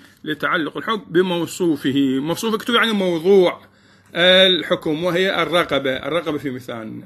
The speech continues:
بحيث إذا انتفى الوصف، اكتبوا يعني المؤمنة،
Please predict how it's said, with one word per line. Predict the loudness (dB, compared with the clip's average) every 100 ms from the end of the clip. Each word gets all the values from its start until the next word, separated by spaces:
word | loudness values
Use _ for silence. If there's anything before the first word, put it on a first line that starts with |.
| -18
بحيث | 0 2 4 4 4 0 -4 _ _ _ _ _ _ _
إذا | -6 -4 -4
انتفى | -4 -4 -2 0 2
الوصف، | 2 0 -2 2
اكتبوا | 4 4 2 -4 0
يعني | 2 2
المؤمنة، | 4 4 6 4 0